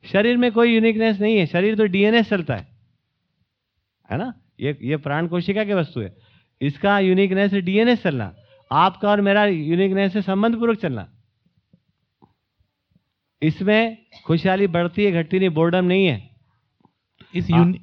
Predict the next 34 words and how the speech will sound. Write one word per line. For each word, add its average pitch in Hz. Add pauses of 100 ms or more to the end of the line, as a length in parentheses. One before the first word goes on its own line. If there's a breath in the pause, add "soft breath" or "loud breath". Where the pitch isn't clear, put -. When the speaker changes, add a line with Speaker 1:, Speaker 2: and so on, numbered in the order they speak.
(140)
Speaker 1:
हाँ। 185
Speaker 2:
इस 180
यूनिकनेस 190
के -
लिए 196
आपने 190
जो 196
विशेष, 175 (460)
जो 139
वर्ड 160
यूज़ 170
किया 175
वो 180
मौलिकता 151
है 107 (1080)
या 139
अनूठापन? 147
Speaker 1:
मौलिकता, 202
मौलिकता 175
का 202
मतलब 190
Speaker 2:
ये -
Speaker 1:
प्राकृतिक 190
रूप 202
से 175 (1500)
Speaker 2:
ये 143
जो 131
Speaker 1:
इनहेरेंट 180
हमारे 160
में 160
कोई 247
चीजें 139
Speaker 2:
इस 123
Speaker 1:
हैं। 165